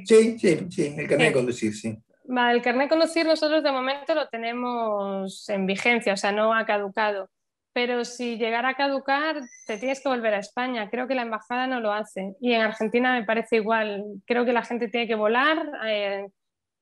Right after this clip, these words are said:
Speaker 2: renovarlo y volver a salir.
Speaker 1: Sí, los otros días
Speaker 2: Sí.
Speaker 1: escuchaba un, un, unos chicos argentinos que, que habían llegado, creo que hasta México también, y el tema era que, que no podían, que tuvieron que volver a Argentina para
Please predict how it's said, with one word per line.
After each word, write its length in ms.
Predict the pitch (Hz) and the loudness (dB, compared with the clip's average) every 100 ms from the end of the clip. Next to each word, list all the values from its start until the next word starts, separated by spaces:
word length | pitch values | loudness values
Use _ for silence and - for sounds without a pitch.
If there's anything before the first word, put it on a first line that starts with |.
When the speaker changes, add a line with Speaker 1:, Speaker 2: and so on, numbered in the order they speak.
| _ - | _ -2
Speaker 2:
renovarlo 880 | 233 226 220 233 269 294 330 339 | 0 4 4 4 0 0 0 0
y 140 | 302 240 | -2 -4
volver 300 | 226 220 220 | -6 -6 -8
a 60 | |
salir. 440 | 220 208 214 220 - - | -6 -6 -4 -4 -8 -2
Speaker 1:
Sí, 160 | 151 | 4
los 140 | 151 175 | 6 8
otros 240 | 190 185 | 8 10
días 100 | 196 | 8
Speaker 2:
Sí. 40 | 185 | 8
Speaker 1:
escuchaba 400 | 160 170 165 165 | 6 6 6 6
un, 160 | 160 | 4
un, 260 | 165 151 160 | 2 -4 -4
unos 200 | 151 139 | -2 -2
chicos 280 | 160 - 151 | 0 0 2
argentinos 580 | 143 139 135 156 165 - | 2 -2 -2 0 0 2
que, 360 | 120 113 107 | -2 -2 -4
que 120 | 117 | -2
habían 200 | 120 139 | 0 0
llegado, 640 | 131 127 131 135 131 123 110 | 2 4 4 6 4 2 -2
creo 220 | - 123 | -6 -8
que 100 | - | -8
hasta 220 | - 107 | -12 -6
México 360 | 117 - 175 143 | -6 -6 -4 -2
también, 440 | 127 131 165 233 - _ - _ - | -2 0 2 0 -4 _ -20 _ -2
y 200 | 139 131 | 4 6
el 100 | 123 | 6
tema 240 | 139 147 | 4 6
era 300 | 151 151 - | 6 6 4
que, 880 | 135 127 120 123 120 120 117 117 113 | 6 8 10 10 8 8 6 4 4
que 140 | 127 | 4
no 160 | 135 135 | 4 6
podían, 760 | 135 131 135 127 123 120 117 113 | 6 8 6 4 2 2 2 0
que 100 | 117 | 2
tuvieron 300 | 135 143 135 | 4 4 6
que 60 | |
volver 240 | 127 135 135 | 6 8 6
a 40 | |
Argentina 460 | - 123 135 143 143 | 4 -2 0 0 0
para 320 | 117 110 | 0 -2